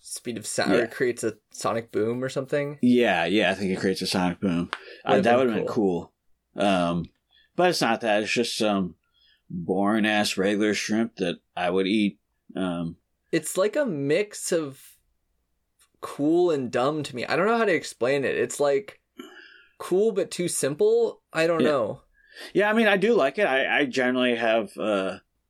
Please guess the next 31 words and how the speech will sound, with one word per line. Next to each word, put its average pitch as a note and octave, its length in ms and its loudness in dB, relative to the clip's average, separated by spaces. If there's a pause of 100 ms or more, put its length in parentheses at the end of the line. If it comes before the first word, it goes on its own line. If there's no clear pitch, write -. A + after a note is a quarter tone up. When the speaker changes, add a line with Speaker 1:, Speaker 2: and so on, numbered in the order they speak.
(480)
Speaker 2:
I A2 80 -2
generally G#2+ 360 0
like F#2+ 260 0
sea G2 220 -2
creatures, A2 680 -4
um, F#2+ 440 -6 (520)
and F#2+ 240 -4
I, A2 220 2
I - 20 4
do A2+ 460 -2 (640)
like G#2 240 -2
and G2 100 -4
enjoy G2 320 -2
it, F#2+ 100 -4
but G2 140 -2
it G2+ 160 -4
definitely A#2+ 340 -2
comes G#2 240 -4
across F#2+ 460 -2
as F2+ 100 -8
just, F#2+ 280 -4
like, F2+ 180 -6
a E2+ 220 -4
third F#2+ 500 -2
tier F#2 600 -4 (260)
kind F2+ 220 -4
of D#2+ 140 -4
a E2 240 -4
Speaker 1:
Yeah. A2 120 -2
Speaker 2:
kaiju F2 520 -4
where E2 460 -4